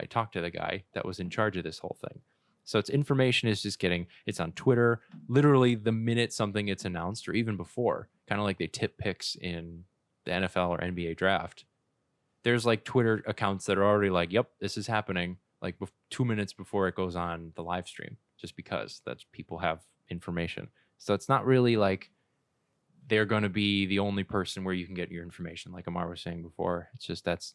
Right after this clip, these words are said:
how it happens. But everybody just wants to be the first to say it. So, and just E three is not the quickest draw anymore. That's just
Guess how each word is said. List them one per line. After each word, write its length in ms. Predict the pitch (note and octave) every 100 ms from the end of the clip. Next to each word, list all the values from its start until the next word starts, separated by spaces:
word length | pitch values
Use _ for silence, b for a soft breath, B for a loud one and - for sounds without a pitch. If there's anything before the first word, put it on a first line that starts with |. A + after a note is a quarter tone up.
| -
how 220 | - E2+
it 80 | E2+
happens. 460 | F2 F#2 E2+ E2 _ _ _ _ _ _ _ -
But 140 | F2+
everybody 320 | G2+ F#2+ F#2+
just 180 | F2+ -
wants 200 | G2+ F2+
to 60 | -
be 100 | F2+
the 80 |
first 300 | F2+ G2 F2
to 60 | E2+
say 280 | - F#2 E2+
it. 220 | C#2+ - _ _ _
So, 500 | - F2+ E2+ E2+ E2+ _ _
and 140 | F#2+ F#2
just 180 | F2+ G#2+
E 100 | G2+
three 240 | G2+ F#2+
is 120 | F2
not 200 | F2+ E2
the 80 | -
quickest 380 | - F2 E2 -
draw 240 | F2+ F#2+
anymore. 380 | F2 D#2 E2 E2+ _ _ _ _ - - _ _ _
That's 200 | E2+ -
just 180 | F2